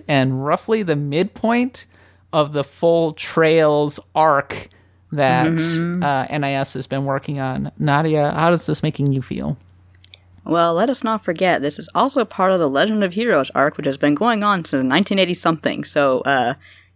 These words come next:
Speaker 2: even though I feel like I will be saying goodbye to some good friends, I know that they will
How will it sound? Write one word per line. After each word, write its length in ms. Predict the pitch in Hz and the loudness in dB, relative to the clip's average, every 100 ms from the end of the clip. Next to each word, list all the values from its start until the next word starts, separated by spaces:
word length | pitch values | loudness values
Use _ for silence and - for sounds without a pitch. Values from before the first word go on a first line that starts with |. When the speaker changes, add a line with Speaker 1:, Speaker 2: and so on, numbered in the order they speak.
| _ _ | _ _
Speaker 2:
even 220 | 160 170 175 | -4 -2 0
though 120 | 170 | 0
I 60 | |
feel 240 | 147 - 165 | -2 0 0
like 160 | 165 | 2
I 40 | 147 | 0
will 180 | 143 170 | 0 0
be 100 | 185 | -2
saying 280 | - 185 | -2 0
goodbye 340 | 185 170 170 175 | 0 0 0 0
to 80 | 170 | -2
some 240 | 165 147 | -2 0
good 180 | 170 147 | 0 0
friends, 380 | 170 170 196 175 | 0 0 0 0
I 80 | |
know 200 | 147 156 | 2 2
that 180 | 196 233 | 2 0
they 100 | 214 | -2
will 100 | 202 | -4